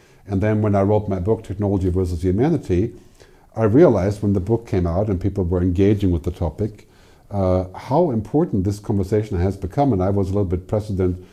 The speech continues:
talking about it, but it was not there yet. But so you have realizations and then you make a change. And I always compare this to therapy. You know, you go to therapy not because you, you're dying to go to therapy,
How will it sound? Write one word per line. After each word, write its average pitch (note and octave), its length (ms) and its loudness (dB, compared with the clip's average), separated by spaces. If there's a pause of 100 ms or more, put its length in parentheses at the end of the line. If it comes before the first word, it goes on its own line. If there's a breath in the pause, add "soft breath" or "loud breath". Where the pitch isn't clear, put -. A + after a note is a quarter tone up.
(200 loud breath)
talking B2 260 0
about F2 220 2
it, F#2 140 -2
but F2+ 140 -2
it F#2 180 -4
was G#2 240 -2 (260)
not G#2+ 360 0
there B2 240 6
yet. F2+ 340 2
But F#2 160 -4 (420 loud breath)
so B2 260 4
you B2 160 2
have D3+ 280 2
realizations A#2 680 4
and A2+ 200 -4
then A2+ 140 2
you A#2 120 4
make A2+ 200 0
a G#2+ 60 -2
change. B2+ 540 -2 (380 loud breath)
And A2+ 240 2
I A#2+ 120 0
always E3+ 220 4
compare C#3 320 4
this B2 200 4
to A2 120 -2
therapy. A2 500 4
You E2+ 120 -2
know, G2+ 120 4
you A2 140 4
go B2+ 100 6
to A2+ 80 6
therapy A2+ 480 2
not G#2 460 2
because F#2 360 0
you, F#2 180 -2
you're F#2+ 120 0
dying G2 340 2
to F2+ 60 2
go F#2 100 0
to F2+ 80 0
therapy, F2 560 -2